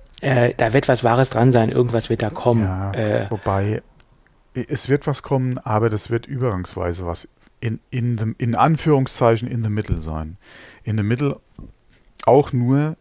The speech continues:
Speaker 2: ja, äh, von der Größe her, ja, weil er einfach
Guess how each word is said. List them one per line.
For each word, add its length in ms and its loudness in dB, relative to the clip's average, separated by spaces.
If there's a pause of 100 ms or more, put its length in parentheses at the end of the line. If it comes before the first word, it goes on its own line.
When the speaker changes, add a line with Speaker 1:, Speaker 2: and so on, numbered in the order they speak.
(160)
Speaker 2:
ja, 240 2
äh, 500 -2
von 160 -4
der 140 0
Größe 360 -2
her, 300 -4 (160)
ja, 200 -2
weil 120 -2
er 140 0
einfach 280 -4